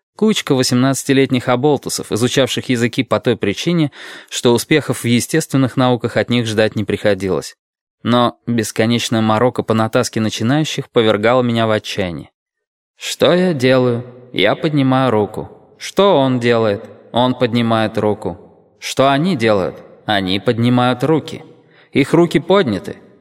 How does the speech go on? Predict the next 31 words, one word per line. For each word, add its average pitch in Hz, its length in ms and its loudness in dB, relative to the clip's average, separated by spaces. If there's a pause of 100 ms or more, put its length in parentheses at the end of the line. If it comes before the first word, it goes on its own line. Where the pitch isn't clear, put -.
(140)
Да, 147 340 2
их 165 180 0
руки 147 280 0
подняты". 113 640 -2 (920)
Я 113 280 0
находился 160 580 0
в - 80 -12
положении 143 560 2
чемпиона 151 560 2
по 151 180 0
теннису, 107 600 -2
обреченного 120 640 2
играть 117 300 0
с - 80 -8
мазилами 135 800 0
и 135 80 -2
подавать 110 480 0
через 110 280 -2
сетку - 380 0
запоротые 113 720 0
ими 113 140 0
мячи. 98 400 -4 (680)
То 117 120 4
и 113 120 4
дело 117 240 2
поглядывая 113 540 0
в 110 40 2
окно 113 260 0
на 113 140 0
синее 113 360 -2
небо, 123 360 -2